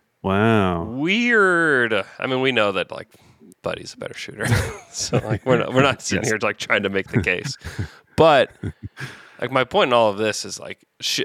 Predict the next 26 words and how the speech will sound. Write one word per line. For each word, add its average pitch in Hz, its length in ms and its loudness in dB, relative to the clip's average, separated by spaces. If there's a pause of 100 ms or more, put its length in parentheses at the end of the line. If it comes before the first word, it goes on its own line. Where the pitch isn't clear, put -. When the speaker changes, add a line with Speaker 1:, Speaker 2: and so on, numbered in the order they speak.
Speaker 2:
like, - 160 -8
Shai's 165 400 2
fifty-seven 117 560 -2
percent 107 320 -4
effective 101 380 -8
field 95 240 -6
goal. 95 160 -2
James 110 260 -6
Harden's 101 360 -2
fifty-seven 95 540 -8
percent 87 320 -8
effective - 380 -12
field 92 220 -8
goal. 95 100 -8
Those 143 200 2
are, 165 40 4
like, 135 140 2
some 127 160 -4
of 107 40 -2
the 95 100 -2
highest 101 460 0
guys 101 280 0
with, 98 100 -8
like, 98 160 -10 (140)
big 101 260 -2
responsibilities. - 1120 -12